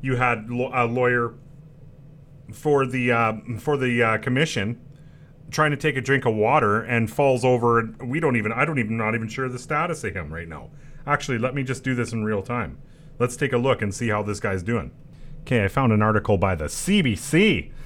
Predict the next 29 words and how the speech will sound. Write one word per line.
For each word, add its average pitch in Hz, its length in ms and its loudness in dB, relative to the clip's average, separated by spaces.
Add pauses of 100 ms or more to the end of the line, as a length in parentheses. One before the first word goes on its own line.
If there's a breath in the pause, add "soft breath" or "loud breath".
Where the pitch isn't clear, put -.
(260 loud breath)
Lawyer 196 260 2
collapses 147 500 0
during 127 240 2
Emergencies 139 560 0
Act 110 240 -2
inquiry, 107 600 0
delaying 87 400 -2
proceedings. 104 720 -4 (1700 loud breath)
Gabriel 156 420 2
Poliquin's 120 840 0 (200)
condition 110 560 0
is 104 220 -4
unclear. 101 540 0
This 80 140 -8
is 90 100 -8
by 90 160 -4
David 95 320 -4
Fraser 107 460 -4 (120)
and 104 240 -2
Laura 95 260 0
Osman. 113 520 -6 (600 loud breath)
Uh, 98 60 -6
obviously 101 560 -2
posted 101 380 -2
today, 101 440 2
November 104 360 -2
ninth, 92 320 -4
twenty 92 180 -2
twenty-two. 87 640 -2